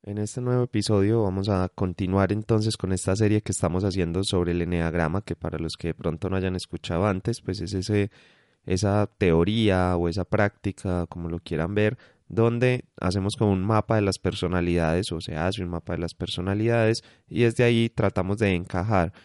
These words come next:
en nueve tipos distintos a las personas y desde ahí explicar por qué se comportan como se comportan, qué es lo que hacen, cómo trabajar con ellos,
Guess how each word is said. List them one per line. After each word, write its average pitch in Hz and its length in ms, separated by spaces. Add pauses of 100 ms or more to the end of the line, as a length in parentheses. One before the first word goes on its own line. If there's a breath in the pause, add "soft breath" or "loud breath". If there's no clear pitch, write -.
(120 loud breath)
en 80 160
nueve 107 300
tipos 135 340
distintos 120 640 (260 soft breath)
a - 140
las 113 180
personas 95 520
y 90 80
desde 85 180
ahí 87 120
explicar 101 580 (240 soft breath)
por 127 160
qué 110 100
se 90 140
comportan 87 500
como 80 200
se 87 100
comportan, 87 960 (340 soft breath)
qué 98 220
es 80 80
lo 85 160
que 80 160
hacen, 87 680
cómo 95 420
trabajar 82 500
con - 180
ellos, 87 680